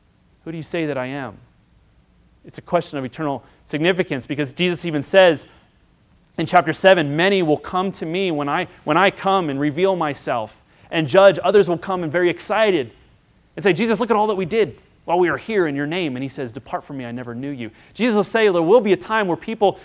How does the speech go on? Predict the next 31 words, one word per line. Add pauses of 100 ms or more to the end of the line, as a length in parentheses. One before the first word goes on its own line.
(100)
will
assume (160)
Christianity, (1500)
and
they
will
be
very
disappointed
finding
out
that
they're, (100)
they
don't
belong
to
Christ
at
all." (4000)
I
thought
we'd
start
off
the
year
with
just
some
fear.